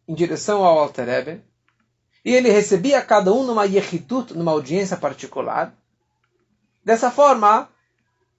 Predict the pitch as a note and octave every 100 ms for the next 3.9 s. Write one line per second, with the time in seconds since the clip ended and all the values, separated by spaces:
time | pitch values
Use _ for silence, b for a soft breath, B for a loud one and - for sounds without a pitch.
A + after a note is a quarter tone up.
0 | _ D#3+ F#3+ A3 F#3 A#3 C4+ A#3 G#3 G3+
1 | - - D#3 - E3 D3 D#3 D3+ D#3+ G#3
2 | G3 E3 D3+ C3+ B2+ B2 G#3 F#3+ E3 C#3+
3 | - - C#3+ C#3+ F#3 F3+ E3 D#3+